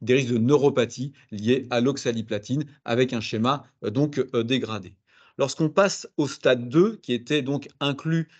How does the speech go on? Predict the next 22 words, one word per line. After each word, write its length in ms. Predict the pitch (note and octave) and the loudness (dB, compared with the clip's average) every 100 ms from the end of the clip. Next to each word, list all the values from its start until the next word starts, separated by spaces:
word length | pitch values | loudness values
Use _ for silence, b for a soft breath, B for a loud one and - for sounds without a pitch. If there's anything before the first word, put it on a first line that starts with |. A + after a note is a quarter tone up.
| b | b
dans 460 | A2 G#2+ C#3+ C3+ - | -6 2 4 2 -2
l'étude 400 | B2+ B2+ - C#3 | -2 0 -2 -2
Mosaïque, 600 | B2 A#2+ B2 C3 D3+ C#3 | 0 2 2 2 0 -2
euh, 120 | A#2+ | -2
donc 240 | A2 B2+ A#2 | 0 -4 -2
testant 360 | C3 B2 C#3+ | -4 -2 -2
le 80 | B2 | -2
FOLFOX, 580 | A#2 A#2 A2 D#3 F#3+ - | -2 -4 4 4 4 -4
notamment 340 | A#2+ A2 A#2 C3+ | -8 -4 -2 0
les 80 | |
stades 260 | A#2+ B2+ A2+ | -2 -2 0
deux 240 | B2 C3+ - | 0 -2 0
à 140 | A2 | 2
haut 100 | A#2 | 4
risque, 400 | A#2 E3+ F#3+ - B B | 4 0 -2 -8 B B
c'est 340 | - - - F#3 | -12 -2 6 6
la 140 | F3 | 6
situation 720 | - C#3+ - B2+ B2 D3 F#3 B _ | 2 -6 0 0 0 -4 -4 B _
dans 300 | A2+ A2 F3+ | -2 4 4
laquelle 460 | E3 B2 C#3 D#3 D#3 _ - | 4 2 2 2 -2 _ -2
la 200 | A#2+ D#3+ | 2 2
chimiothérapie 800 | - D3 C#3+ C3+ C3 B2+ D#3+ | 0 -4 -2 -2 -2 -2 -6